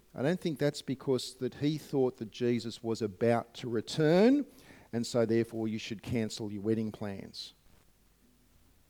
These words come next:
We don't know when Jesus will return.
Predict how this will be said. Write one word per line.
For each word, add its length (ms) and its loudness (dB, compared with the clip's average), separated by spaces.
We 160 2
don't 220 4
know 200 6
when 160 0
Jesus 460 -4
will 100 -4
return. 540 -8